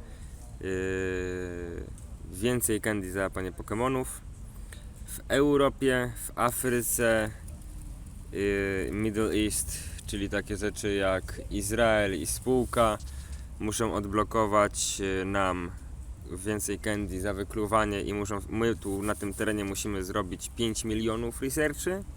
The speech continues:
Obie Ameryki pięć milionów researchi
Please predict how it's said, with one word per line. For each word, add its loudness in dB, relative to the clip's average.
Obie 6
Ameryki 2
pięć 0
milionów 0
researchi 0